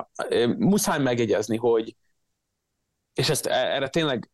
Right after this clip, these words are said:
nem elégszer tudok rámutatni, hogy a világ trendje is ilyen. Tehát a magyar ebben nem különleges. Az a különbség, hogy az ilyen, és én ezt puritánnak, vagy ilyen lecsupaszítottnak, meg egy ilyen kezdetleges játékelképzelésnek szoktam hívni, lehet nagyon effektív is.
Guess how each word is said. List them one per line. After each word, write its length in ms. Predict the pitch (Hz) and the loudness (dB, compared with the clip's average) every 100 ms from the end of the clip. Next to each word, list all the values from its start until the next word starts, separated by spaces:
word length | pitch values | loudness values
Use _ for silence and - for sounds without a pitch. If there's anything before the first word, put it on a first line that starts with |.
| _ _ | _ _
nem 260 | 160 160 | -2 0
elégszer 460 | 139 117 98 - - | 2 2 0 -2 -4
tudok 260 | - 95 104 | -4 -2 0
rámutatni, 500 | 104 107 95 - 104 | -2 -2 -2 -2 0
hogy 140 | 98 | 0
a 60 | 107 | 2
világ 340 | 135 139 135 | 2 0 -2
trendje 340 | - 113 117 | -2 0 2
is 200 | 117 113 | 2 0
ilyen. 300 | - 113 76 | -2 -2 -2
Tehát 180 | - 107 | -2 -2
a 40 | 120 | 0
magyar 280 | 131 131 | 2 2
ebben 260 | 131 127 127 | 0 0 0
nem 220 | 143 160 | 0 -2
különleges. 800 | - 120 87 71 71 - - - _ | -2 -2 -2 -2 -2 -4 -8 -10 _
Az 160 | - 160 | -4 -2
a 60 | 180 | 0
különbség, 640 | 156 131 127 143 175 - - - - | 0 0 0 0 -2 -6 -20 -20 -10
hogy 160 | - 127 | -2 0
az 100 | 123 | 2
ilyen, 320 | 165 151 120 | 2 0 -2
és 200 | - 131 | -4 -2
én 60 | 131 | -2
ezt 140 | 120 - - | -4 -8 -2
puritánnak, 640 | 151 139 139 127 123 120 - | 0 0 0 0 0 -2 -2
vagy 160 | 113 | 0
ilyen 140 | 113 113 | 2 2
lecsupaszítottnak, 1000 | 123 - 117 117 - 110 110 - 78 - | 0 -2 -4 -2 -2 0 -2 -2 -4 -4
meg 160 | 80 | -2
egy 180 | 113 107 | 0 2
ilyen 300 | 110 113 107 - - | 2 2 0 -6 -12
kezdetleges 920 | - 135 117 113 101 107 92 - - - | -4 -2 -2 0 0 0 -2 -2 -4 -4
játékelképzelésnek 960 | - 127 120 110 117 113 107 107 - 107 | -2 -2 -2 -2 -2 0 0 0 -2 -4
szoktam 340 | 123 - - | -4 -2 -2
hívni, 300 | 117 139 - | 0 2 0
lehet 280 | 165 156 127 | 0 0 0
nagyon 280 | 143 127 - | 0 0 -2
effektív 560 | 127 - - - 90 | -4 -4 -6 -2 -2
is. 300 | - - - | 0 -4 -6